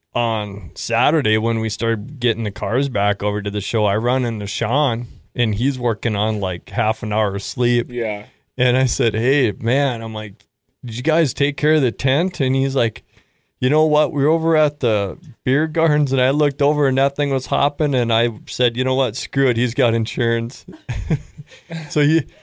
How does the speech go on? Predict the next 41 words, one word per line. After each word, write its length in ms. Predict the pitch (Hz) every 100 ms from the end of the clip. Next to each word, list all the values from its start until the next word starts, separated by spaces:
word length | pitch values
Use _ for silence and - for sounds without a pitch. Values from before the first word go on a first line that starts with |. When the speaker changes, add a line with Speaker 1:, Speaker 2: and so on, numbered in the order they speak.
| -
Speaker 1:
apparently 440 | 120 147 156 127 120
he 40 |
had 200 | 117 117
our 140 | 113 107
back. 440 | 104 110 110 - -
Not 200 | - 58
really. 380 | 55 57 57 - - _ _
<clears throat> 340 | - 185 165 151
But 280 | 139 135 - - _ _ _ _ _ _ _
it 120 | 147 147
didn't 200 | 185 151
go 200 | 143 165
anywhere. 480 | 175 175 180 185
Like, 180 | 151 113
so 220 | - 135
the 120 | 113 113
idea 460 | 110 107 113 123
of 160 | 120 110
the, 300 | 113 107 104
uh, 120 | 98
weighted 420 | 101 107 107 107
tires, 400 | - 104 101 113
I 140 | 113 101
think, 380 | - 110 101 107
uh, 220 | 90 82
worked 340 | 92 110 113 -
out 160 | 101
pretty 200 | - 120 113
good 220 | 113 120
'cause 100 | 117
it 40 | 107
Speaker 2:
Pretty 60 |
Speaker 1:
was 100 | 117
Speaker 2:
good. 100 | 110
Speaker 1:
just 340 | 113 180 185 -
Speaker 2:
Yeah. 80 | 160
Speaker 1:
enough 520 | 120 113 127 - - _ _ _ _ _ -
to 140 | 117
not 320 | 113 117 120 185
Speaker 2:
<clears throat> 160 | 120
Speaker 1:
look 260 | 117 113